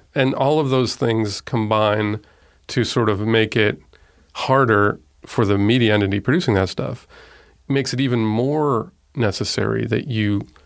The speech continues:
say as much as possible about the thing. What if you said, you know, "This is a piece that Price Waterhouse wanted us to do because they're interested in this topic.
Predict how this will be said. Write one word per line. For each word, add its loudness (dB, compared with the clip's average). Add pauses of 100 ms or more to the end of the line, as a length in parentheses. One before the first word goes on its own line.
(140)
say 0
as 2
much 2
as 0
possible -2
about 0
the -2
thing. -6 (540)
What 2
if -2
you 0
said, 0 (520)
you 0
know, 4
"This 0
is 0
a 0
piece 0
that -2
Price 0
Waterhouse 0
wanted 4
us -4
to -4
do 2
because 0
they're 2
interested 0
in 2
this 0
topic. -2